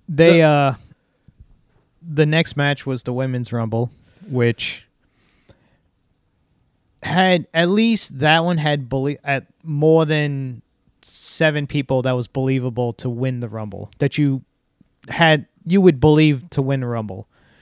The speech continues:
Speaker 1: unlike the men's.
Speaker 2: Well, here's the thing. The women's division is so depl-, the, the women's division has never really recovered from,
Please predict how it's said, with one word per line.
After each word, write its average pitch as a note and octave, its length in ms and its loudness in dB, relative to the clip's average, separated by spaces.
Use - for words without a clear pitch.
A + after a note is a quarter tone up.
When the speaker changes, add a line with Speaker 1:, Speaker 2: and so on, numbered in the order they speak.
Speaker 1:
unlike D#3+ 300 0
the B2+ 80 -4
men's. B2+ 400 -4
Speaker 2:
Well, C#4+ 120 0
here's D#4 260 2
the C4+ 80 -6
thing. C4 280 -4
The F#3+ 80 -2
women's A3+ 360 -2
division F3+ 440 -2
is D#3 220 -6
so G3 800 -2
depl-, F3 440 -6
the, F3+ 140 -4
the F3 120 -2
women's C#4+ 320 -2
division G#3 320 -2
has F3+ 160 -4
never F3 420 -2
really D#3+ 800 -4
recovered D#3 680 -4
from, C#3+ 680 -6